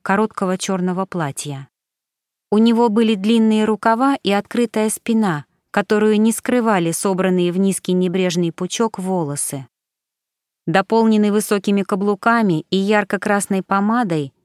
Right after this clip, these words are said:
наряд обтягивал мою фигуру, как вторая кожа, из-за чего в голове невольно всплывали слова Лиама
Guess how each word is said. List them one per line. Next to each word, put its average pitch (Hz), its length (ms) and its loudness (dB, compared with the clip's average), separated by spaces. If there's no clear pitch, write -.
наряд 214 500 2
обтягивал 220 640 0
мою 214 240 2
фигуру, 220 460 -2
как 202 180 -2
вторая 220 440 0
кожа, 156 540 -2
из-за 175 280 -2
чего 190 320 -2
в 170 60 -6
голове 190 600 0
невольно 202 540 2
всплывали 190 520 0
слова 185 400 0
Лиама 190 580 0